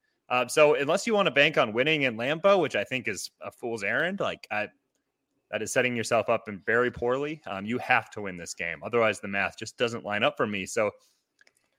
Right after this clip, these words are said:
I think it's like, if they would lose this game, I would put Green Bay winning the division at, like, ninety-five percent. Like, a, a lock, sans Aaron Rodgers getting hurt,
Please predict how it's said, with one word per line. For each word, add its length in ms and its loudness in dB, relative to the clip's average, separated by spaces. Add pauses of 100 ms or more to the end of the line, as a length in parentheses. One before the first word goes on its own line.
I 100 -4
think 180 -4
it's 160 0
like, 300 6
if 160 0
they 180 8
would 220 2
lose 220 4
this 180 -2
game, 240 4
I 140 4
would 160 4
put 180 0
Green 220 -2
Bay 160 6
winning 240 -2
the 80 -4
division 320 -4
at, 40 -2
like, 160 -8
ninety-five 640 -6
percent. 440 -16 (440)
Like, 140 4
a, 300 6
a 120 6
lock, 560 6 (440)
sans 340 0
Aaron 180 4
Rodgers 320 0
getting 200 -2
hurt, 380 -4